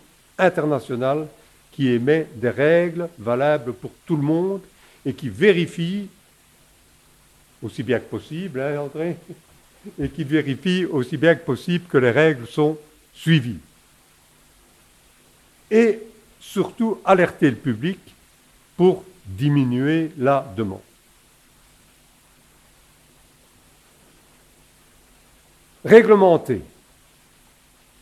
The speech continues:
pour une utilisation plus rationnelle. Mais ça, je vais vous en reparler dans un instant quand je vous parlerai des problèmes de diagnostic. Mais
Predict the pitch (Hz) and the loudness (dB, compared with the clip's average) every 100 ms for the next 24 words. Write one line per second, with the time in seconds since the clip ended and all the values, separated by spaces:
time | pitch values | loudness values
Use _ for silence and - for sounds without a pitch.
0 | _ _ 175 196 196 190 185 180 175 180 | _ _ 0 2 2 -2 -8 -6 0 0
1 | 220 202 - - 190 208 180 156 175 175 | 2 -2 -4 -6 -2 0 -2 -2 -2 -2
2 | 143 117 95 95 120 120 208 147 170 151 | -6 -6 -8 -8 -8 -2 -2 2 0 2
3 | 160 156 - 151 175 151 139 123 131 131 | 0 0 0 0 0 2 0 0 0 0
4 | 117 - 175 156 143 117 127 131 120 127 | -2 0 0 0 -4 -4 -6 -4 -4 -2
5 | 156 123 127 127 143 120 110 135 117 117 | -2 -2 -4 0 0 -2 0 2 2 -2
6 | 98 - - _ _ _ _ _ _ _ | -8 -14 -20 _ _ _ _ _ _ _
7 | _ _ _ _ _ - _ 175 202 147 | _ _ _ _ _ -20 _ 8 10 8